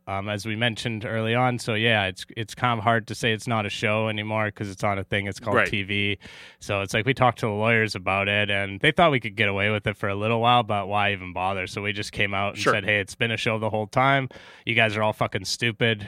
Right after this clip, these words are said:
Speaker 1: for having thought it wasn't a show,"
Speaker 2: <laughs>
Speaker 1: because it clearly was the whole time. Uh, and
Speaker 2: Right,
Speaker 1: yeah, and so
Speaker 2: right.
Speaker 1: we're, <laughs>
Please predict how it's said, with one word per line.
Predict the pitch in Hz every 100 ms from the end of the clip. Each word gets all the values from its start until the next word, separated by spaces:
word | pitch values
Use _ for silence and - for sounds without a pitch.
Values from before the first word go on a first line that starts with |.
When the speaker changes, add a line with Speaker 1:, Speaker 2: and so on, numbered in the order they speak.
| -
Speaker 1:
for | 120
having | 107 104 98
thought | 113 107
it | 95
wasn't | 101 113 139
a | 143
show," | - 170 170
Speaker 2:
<laughs> | 165
Speaker 1:
because | 127 101 98
it | 95
clearly | - 104 101
was | 101 113
the | 113
whole | 101 101
time. | - 110 123 131
Uh, | 120 - - -
and | 110 113 113 -
Speaker 2:
Right, | -
Speaker 1:
yeah, | 147 123
and | 117
so | -
Speaker 2:
right. | 160 160
Speaker 1:
we're, | 131 90 127
<laughs> | 143